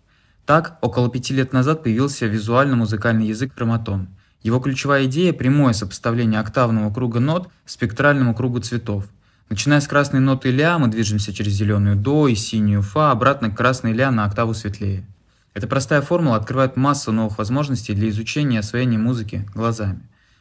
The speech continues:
Раскрасить ноты на нотном стане, напечатать цветные схемы на памятках и плакатах,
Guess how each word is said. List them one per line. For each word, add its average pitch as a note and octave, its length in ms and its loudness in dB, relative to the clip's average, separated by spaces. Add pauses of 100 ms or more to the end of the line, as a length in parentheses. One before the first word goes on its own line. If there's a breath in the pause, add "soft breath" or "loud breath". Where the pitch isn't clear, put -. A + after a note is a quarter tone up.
(100)
Раскрасить E3 500 0
ноты C#3 220 0
на A2+ 120 2
нотном A#2+ 300 0
стане, A2 400 0
напечатать A#2+ 540 -4
цветные A2 340 0
схемы C3 360 -2
на A2 140 0
памятках A2+ 500 -2
и G2+ 40 -6
плакатах, G#2 540 -2